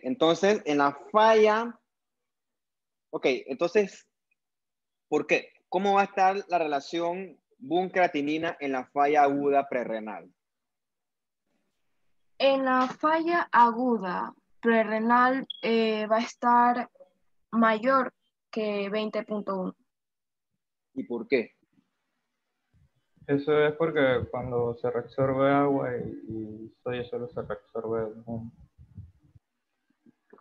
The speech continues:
Speaker 1: Sí, lo dijiste bien, pero te faltó un poquito de seguridad. Es cierto. Acuérdate que, que cuando hay una falla aguda prerrenal, correlacionado con todo lo que hemos hablado hasta el momento,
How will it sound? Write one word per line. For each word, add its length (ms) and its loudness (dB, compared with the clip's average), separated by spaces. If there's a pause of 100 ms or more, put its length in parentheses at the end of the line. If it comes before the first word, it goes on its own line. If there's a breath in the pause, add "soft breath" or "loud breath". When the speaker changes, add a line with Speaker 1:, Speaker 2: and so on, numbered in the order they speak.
(280)
Speaker 1:
Sí, 380 -2
lo 140 -2
dijiste 340 4
bien, 360 2 (220)
pero 300 -6 (240)
te 100 -8
faltó 240 -4
un 80 -2
poquito 340 2
de 40 2
seguridad. 500 4
Es 120 0
cierto. 580 2 (680)
Acuérdate 340 2
que, 120 0
que 80 -10
cuando 220 -4
hay 60 0
una 120 -4
falla 140 2
aguda 320 2
prerrenal, 760 -2 (460)
correlacionado 560 -6
con 200 -8
todo 100 -4
lo 100 -4
que 60 -8
hemos 180 -6
hablado 200 -4
hasta 120 -6
el 60 -4
momento, 500 -6